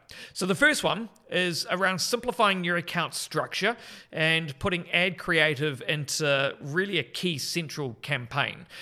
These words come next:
So as a bit of a rule of thumb here, centralizing the ad creatives,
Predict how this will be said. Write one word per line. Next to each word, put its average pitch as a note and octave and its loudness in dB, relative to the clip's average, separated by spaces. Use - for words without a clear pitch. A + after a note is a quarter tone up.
So G3+ 4
as F#3+ 6
a F#3 2
bit C#4+ 2
of C4+ 4
a C4 6
rule G3 6
of C#3+ 0
thumb F3 4
here, C3+ 2
centralizing F3+ 2
the D3 2
ad D#3+ 2
creatives, C#3 -2